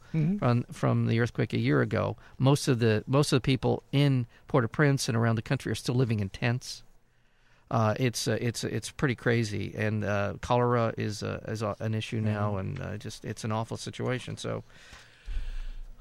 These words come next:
Speaker 1: I don't know what to say about
Speaker 2: I don't
Speaker 1: that.
Speaker 2: even. <laughs>
Speaker 1: I, I, you know, it's,
Speaker 2: Yeah,
Speaker 1: it's,
Speaker 2: it's
Speaker 1: it's a horrible situation, and, uh, uh,
Speaker 2: Yeah.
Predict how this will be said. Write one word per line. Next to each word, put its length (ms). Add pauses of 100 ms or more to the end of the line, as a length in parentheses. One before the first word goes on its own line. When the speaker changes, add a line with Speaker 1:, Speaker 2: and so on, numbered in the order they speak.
(1120)
Speaker 1:
I 80
don't 140
know 120
what 120
to 80
say 200
about 140
Speaker 2:
I 60
don't 120
Speaker 1:
that. 100
Speaker 2:
even. 200 (280)
<laughs> 260
Speaker 1:
I, 180
I, 60
you 180
know, 140
it's, 360
Speaker 2:
Yeah, 260
Speaker 1:
it's, 100
Speaker 2:
it's 160
Speaker 1:
it's 80
a 40
horrible 320
situation, 840
and, 420
uh, 280 (640)
uh, 140 (840)
Speaker 2:
Yeah. 260